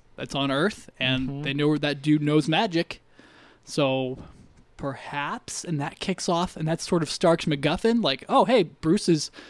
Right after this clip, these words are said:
Speaker 1: laying in the inner sanctum of some magical doctor guy. I better go
Speaker 2: <laughs>
Speaker 1: check it out."
Speaker 2: So, okay, so just to clear it up, you don't have to be cagey. Are
Speaker 1: Oh,
Speaker 2: you
Speaker 1: yeah,
Speaker 2: saying, are
Speaker 1: I
Speaker 2: you
Speaker 1: think
Speaker 2: saying it's
Speaker 1: Loki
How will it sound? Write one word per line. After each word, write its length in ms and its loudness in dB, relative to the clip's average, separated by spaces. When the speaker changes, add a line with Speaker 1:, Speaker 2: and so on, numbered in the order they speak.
Speaker 1:
laying 300 2
in 80 4
the 120 4
inner 160 2
sanctum 460 2
of 140 2
some 400 -2
magical 420 -2
doctor 340 0
guy. 360 2
I 220 4
better 180 6
go 120 6
Speaker 2:
<laughs> 0 -
Speaker 1:
check 220 0
it 100 4
out." 300 2
Speaker 2:
So, 260 2
okay, 240 4
so 440 2
just 220 -6
to 100 0
clear 360 2
it 40 2
up, 200 2
you 40 0
don't 140 4
have 80 2
to 80 -2
be 120 -2
cagey. 580 2
Are 60 4
Speaker 1:
Oh, 120 6
Speaker 2:
you 60 8
Speaker 1:
yeah, 60 10
Speaker 2:
saying, 220 8
are 60 2
Speaker 1:
I 20 8
Speaker 2:
you 80 6
Speaker 1:
think 100 8
Speaker 2:
saying 120 6
it's 60 6
Speaker 1:
Loki 80 6